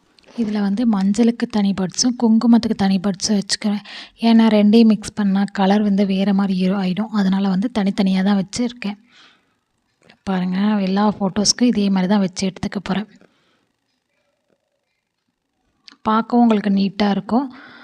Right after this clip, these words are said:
சாமியோட ஃபேஸும் வந்து மறையாது. இது எல்லாத்தையும் அப்படியே பூஜை ரூம்ல வந்து மாட்டி விட்டுட்டேன். பெரிய ஃபோட்டோஸ்லாம் இந்த மாதிரி ஆணி அடிச்சதுல மாட்டியிருக்கேன். கீழே வந்து சின்ன சின்ன ஃபோட்டோஸ் வச்சிருக்கேன்.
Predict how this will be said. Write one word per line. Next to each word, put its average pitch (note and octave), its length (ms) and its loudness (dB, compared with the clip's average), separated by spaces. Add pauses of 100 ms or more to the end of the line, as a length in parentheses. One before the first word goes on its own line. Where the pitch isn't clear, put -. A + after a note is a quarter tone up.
(420)
சாமியோட G#3+ 520 2
ஃபேஸும் G#3 340 2
வந்து A3 280 2
மறையாது. F#3 600 -2
இது G#3 260 0
எல்லாத்தையும் F#3+ 300 0
அப்படியே G3 140 2
பூஜை A3 320 2
ரூம்ல G3 240 2
வந்து F#3 240 0
மாட்டி F#3+ 320 0
விட்டுட்டேன். F#3+ 440 -8 (1400)
பெரிய A#3 300 2
ஃபோட்டோஸ்லாம் G#3+ 520 0
இந்த G3+ 120 0
மாதிரி F#3+ 200 0
ஆணி G3+ 380 2
அடிச்சதுல F#3+ 400 -4
மாட்டியிருக்கேன். F#3 680 -6
கீழே G#3+ 280 -4
வந்து F#3+ 240 -2
சின்ன G#3 260 0
சின்ன G#3 180 0
ஃபோட்டோஸ் G3 380 -4
வச்சிருக்கேன். - 460 -8